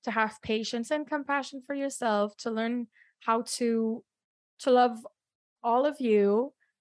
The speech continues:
and feel like you're enough. Everything you are is already enough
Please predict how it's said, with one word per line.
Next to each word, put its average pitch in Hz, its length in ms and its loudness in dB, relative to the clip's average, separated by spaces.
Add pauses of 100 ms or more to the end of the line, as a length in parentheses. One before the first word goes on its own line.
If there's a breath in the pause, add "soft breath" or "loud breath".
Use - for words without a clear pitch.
(100)
and 196 560 0
feel 233 340 0
like 214 240 4 (160)
you're 208 500 0
enough. 226 460 0
Everything 254 720 -4 (300)
you 233 180 2
are 254 420 6
is 208 240 -2
already 220 720 -2 (800)
enough 208 640 2